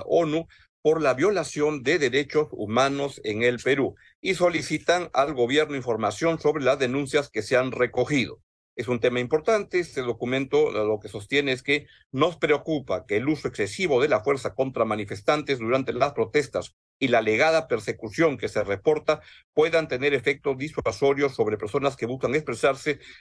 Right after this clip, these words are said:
en contra de políticas nacionales. Un tema de tremenda preocupación que va a obligar al gobierno a, a, a, a abrir la, la, la, la información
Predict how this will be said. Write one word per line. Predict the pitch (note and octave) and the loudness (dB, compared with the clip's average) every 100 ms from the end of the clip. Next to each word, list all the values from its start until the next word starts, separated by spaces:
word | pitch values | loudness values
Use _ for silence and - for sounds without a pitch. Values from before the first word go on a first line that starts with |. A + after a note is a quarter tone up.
| - | -2
en | F3 E3 | -2 0
contra | - E3 D#3+ D3+ C#3+ | 0 0 2 0 0
de | B2+ D3 D#3+ - | 0 0 0 -2
políticas | G#2 G#2 B2+ C3+ C3 - C3 - | -4 -2 -4 -6 -4 0 0 0
nacionales. | A#2+ A#2+ A#2+ B2 A2+ G2+ - - | -2 0 0 -2 -2 -2 -6 -12
Un | G#2+ | -6
tema | A#2 A2 F#2+ | -2 -2 -4
de | G#2+ G#2 | -6 -6
tremenda | - B2+ E3+ D#3+ D3 B2+ | -8 -6 -4 -4 -2 -2
preocupación | A#2 A2+ - - C#3 D3+ _ _ _ _ _ _ _ _ _ _ _ _ | -4 -6 -4 0 0 -2 _ _ _ _ _ _ _ _ _ _ _ _
que | - D3+ | 0 2
va | |
a | D#3 | 2
obligar | D3+ C#3+ D#3 | 2 2 2
al | C#3 | 2
gobierno | B2 C#3+ C#3 D3 D3 | 2 2 0 -2 -2
a, | A2+ A2 G#2+ | 0 2 0
a, | - G#2 G#2 G2+ F2+ - G#2 G#2 | 0 -2 0 -2 -4 -2 0 0
a, | F#2+ F2 C#2+ | -2 -6 -6
a | F#2 | -4
abrir | A#2 D#3+ C4+ | -2 -2 0
la, | G3+ A#2 - | 2 2 0
la, | A#2 G#2+ G2+ | 2 2 2
la, | A2+ A2 G#2 | 0 2 2
la | G#2+ G#2+ | 0 -2
información | A2 G#2+ A2 A2+ D3 D#3+ | -2 -2 -2 0 2 2